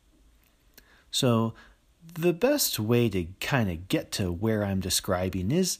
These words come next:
is meditation. And if you're here, you probably already know how to meditate.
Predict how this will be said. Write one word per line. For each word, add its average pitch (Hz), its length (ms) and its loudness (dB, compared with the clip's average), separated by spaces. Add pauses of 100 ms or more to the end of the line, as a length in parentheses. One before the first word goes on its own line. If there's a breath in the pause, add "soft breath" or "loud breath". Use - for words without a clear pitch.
(120)
is 165 180 2
meditation. 180 880 -2 (500 loud breath)
And 104 380 -2 (240)
if - 260 -4
you're 185 120 4
here, 147 280 2
you 117 200 2
probably 98 520 0
already 90 280 -4
know 87 180 -2
how 87 160 -2
to 78 80 -6
meditate. 76 600 -8